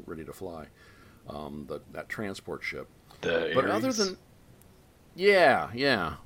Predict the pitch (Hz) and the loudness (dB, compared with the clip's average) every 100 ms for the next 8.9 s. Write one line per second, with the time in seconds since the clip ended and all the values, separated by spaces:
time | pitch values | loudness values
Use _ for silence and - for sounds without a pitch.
0 | - - 143 - 202 214 349 320 202 247 | -8 -2 -2 0 0 2 2 2 2 4
1 | 285 - 170 220 254 - - 196 254 254 | 2 4 4 4 0 -2 -2 -2 0 2
2 | 196 - - 208 202 196 190 123 - _ | 2 2 0 0 0 0 -2 -8 -14 _
3 | - - 151 190 208 175 - 170 160 113 | -20 -4 0 2 2 2 0 0 0 2
4 | 151 147 147 123 120 131 110 120 117 113 | 2 4 2 2 6 4 4 2 4 2
5 | 92 92 80 85 107 107 90 71 64 - | 2 -2 -4 6 12 12 12 8 0 -4
6 | 110 123 113 104 101 95 90 - - - | 2 4 4 2 2 2 0 -4 -14 -20
7 | - 76 - - - 123 - - 101 78 | -8 -8 -6 2 10 10 8 2 0 0
8 | - 104 82 80 71 - 64 52 | 0 6 8 6 -2 -4 -8 -10